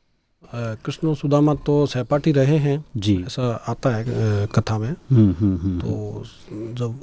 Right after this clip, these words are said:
Speaker 1: दोनों प्रौढ़ हो जाते हैं, युवा हो जाते हैं, तो सुदामा बहुत गरीबी का जीवन जीते हैं और एक समय ऐसा आता है कि उनको कृष्ण से कुछ सहायता लेने के लिए मजबूर होना पड़ता है।
Speaker 2: हम्म, हम्म, हम्म।
Speaker 1: तो वो अपने घर से निकलते हैं तो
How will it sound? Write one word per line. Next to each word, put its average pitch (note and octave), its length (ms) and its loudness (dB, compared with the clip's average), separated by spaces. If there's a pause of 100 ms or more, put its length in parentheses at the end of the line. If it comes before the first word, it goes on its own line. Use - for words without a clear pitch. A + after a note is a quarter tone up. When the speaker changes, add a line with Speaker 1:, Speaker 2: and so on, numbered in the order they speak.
(360)
Speaker 1:
दोनों B2 260 0
प्रौढ़ C3+ 280 4
हो B2 100 2
जाते C3+ 260 4
हैं, A#2+ 120 -2
युवा B2+ 280 2
हो A#2 140 -2
जाते B2 300 -6
हैं, A2 180 -12
तो A#2 420 -12 (440)
सुदामा C#3 440 0
बहुत C#3 380 0
गरीबी C#3 380 2
का C#3+ 120 4
जीवन C3+ 320 2
जीते C#3 280 0
हैं C3 220 -2 (880)
और A2+ 460 -8 (240)
एक - 80 -20
समय C3+ 220 2
ऐसा C#3+ 240 4
आता C#3 240 2
है C3 200 -2
कि - 180 -8
उनको B2+ 600 -6 (180)
कृष्ण C3+ 260 -6
से B2+ 180 -8
कुछ - 180 -12 (840)
सहायता A#2+ 400 -8
लेने B2+ 280 -4
के B2 120 -8
लिए B2 160 -6
मजबूर A#2 340 -8
होना A2 200 -12
पड़ता A2 340 -14
है। G#2+ 160 -18
Speaker 2:
हम्म, A#2+ 220 4
हम्म, G2+ 220 -2
हम्म। F#2+ 180 -6 (420)
Speaker 1:
तो B2 80 -12
वो B2 80 -8
अपने C3+ 220 -4
घर C3+ 120 -2
से D#3+ 140 0
निकलते E3 400 2
हैं D#3+ 240 2
तो E3 420 4